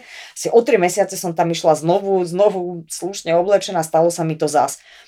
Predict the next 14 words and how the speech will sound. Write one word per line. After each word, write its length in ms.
A, 240
a 160
to 80
som 160
už 80
vedela, 400
hej, 160
že 80
tak 160
to 80
bude 160
asi 240
nejaká 240
vnútorná, 720